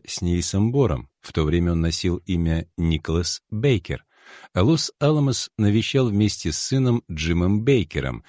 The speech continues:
настоящее имя которого было Оге Бор. Они приехали из Дании и, как вы знаете, были очень известными физиками.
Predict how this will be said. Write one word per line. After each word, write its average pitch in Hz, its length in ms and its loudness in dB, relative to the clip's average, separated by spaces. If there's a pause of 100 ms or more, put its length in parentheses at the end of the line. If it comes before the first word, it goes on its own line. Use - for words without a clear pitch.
(200)
настоящее 85 720 0
имя 110 160 2
которого 90 380 -2
было 90 440 0 (240)
Оге 82 580 2 (180)
Бор. 107 380 2 (720)
Они 107 220 6
приехали 135 460 2
из 104 360 0
Дании 90 640 0 (120)
и, 80 160 0
как 82 180 -4
вы 85 80 0
знаете, 117 480 0
были 104 360 2
очень 120 340 0
известными 87 580 0
физиками. 92 640 -6